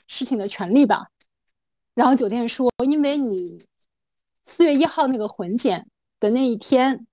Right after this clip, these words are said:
呃，十根管里面有人是，有人是阳的，所以你所有十个人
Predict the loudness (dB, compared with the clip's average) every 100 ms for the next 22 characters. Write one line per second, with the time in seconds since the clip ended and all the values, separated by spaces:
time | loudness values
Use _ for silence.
0 | _ _ _ _ _ _ _ _ -2 2
1 | 2 0 -4 _ _ -8 -4 0 2 2
2 | 4 2 0 -6 -6 -6 -6 -8 -8 -6
3 | -2 -2 -2 _ _ _ _ _ _ _
4 | _ 0 2 2 -2 -2 0 0 -2 -6
5 | -6 _ _ _ _ _ _ _ -4 2
6 | 4 4 2 -2 -4 0 2 4 2 -4
7 | -6 -6 -6